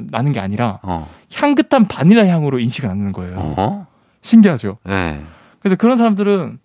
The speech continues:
Speaker 1: 맡을
Speaker 2: 아.
Speaker 1: 때마다 암내가 아니라 "오, 이거 바닐라 향인데?" 하면서.
Speaker 2: 아, 그래요?
Speaker 1: 네.
Speaker 2: 오늘 식당 전체를 오염시킬 수 있는데.
Speaker 1: <laughs>
Speaker 2: 그 한,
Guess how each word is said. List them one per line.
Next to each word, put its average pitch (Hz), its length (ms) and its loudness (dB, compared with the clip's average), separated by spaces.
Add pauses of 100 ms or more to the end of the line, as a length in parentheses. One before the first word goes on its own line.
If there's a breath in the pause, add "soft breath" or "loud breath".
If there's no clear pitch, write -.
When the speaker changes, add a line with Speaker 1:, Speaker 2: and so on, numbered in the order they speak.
(160 soft breath)
Speaker 1:
맡을 165 280 -2
Speaker 2:
아. - 40 -12
Speaker 1:
때마다 196 460 0
암내가 220 340 2
아니라 170 160 -4
"오, 240 220 -2
이거 208 140 -2
바닐라 226 420 2
향인데?" 190 500 0
하면서. 131 320 -10 (300)
Speaker 2:
아, 95 340 -4
그래요? 101 400 -4
Speaker 1:
네. 104 320 -6
Speaker 2:
오늘 110 160 -2
식당 170 400 -4
전체를 113 420 -2
오염시킬 107 460 0
수 - 120 -12
있는데. 78 280 -6
Speaker 1:
<laughs> - 460 0
Speaker 2:
그 - 80 -2
한, - 240 -2